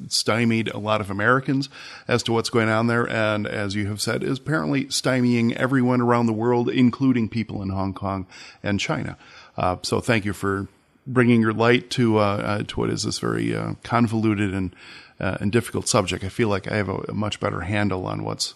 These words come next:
going on now, although it's, it's somewhat comforting to know that even someone who is from there doesn't quite have the full handle on what's going on, 'cause it is such a,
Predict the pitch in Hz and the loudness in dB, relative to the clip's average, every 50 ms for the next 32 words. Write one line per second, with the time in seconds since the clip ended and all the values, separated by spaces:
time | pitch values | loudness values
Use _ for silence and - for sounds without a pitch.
0 | _ - 113 113 113 107 107 101 104 104 101 101 104 95 92 98 - _ - - | _ 0 4 4 6 6 4 4 2 2 2 2 0 0 -2 -6 -10 _ -6 -2
1 | 117 113 107 98 95 95 92 95 101 - 113 107 107 107 104 98 - 117 107 - | 0 2 4 4 2 2 2 0 0 0 -2 -2 0 0 0 0 -2 -4 -6 -6
2 | - - - 123 127 - - - 214 196 180 - - - 175 170 147 - 143 131 | -8 -8 -8 -8 -8 -6 -2 2 4 4 4 4 2 4 4 4 4 6 6 6
3 | 123 113 - 123 120 117 113 107 113 107 123 127 135 131 - - 139 131 131 117 | 6 6 6 4 4 4 4 4 4 2 4 4 4 4 4 2 2 2 2 2
4 | 110 123 127 120 117 110 - - - - - - - 143 143 151 135 113 101 95 | 4 2 2 2 2 0 0 -2 -4 -8 -10 -2 0 2 2 4 4 2 2 0
5 | - - - - - - _ - - _ _ - 123 123 - - - - - - | -2 -4 -6 -8 -10 -14 _ -20 -20 _ _ -4 -2 -2 -2 -2 -4 -4 -2 0
6 | 131 123 120 120 - - - 127 117 113 - - 117 110 - - - 117 110 110 | 2 2 2 0 -2 -4 -2 -2 -2 -2 -2 -4 -6 -6 -4 -2 -2 0 0 0
7 | 98 107 123 117 120 117 98 104 104 - - - 92 90 98 95 - - 98 95 | 0 0 0 2 2 2 2 0 -2 -2 0 0 2 2 2 0 0 0 0 2
8 | 95 101 101 98 87 82 80 - - 101 98 101 95 - 101 95 95 - - - | 2 4 4 2 2 0 -2 -4 -6 -4 -4 -2 -2 -2 -2 -2 -2 -2 -2 -2
9 | - - - 101 104 | -2 -2 -2 -2 -2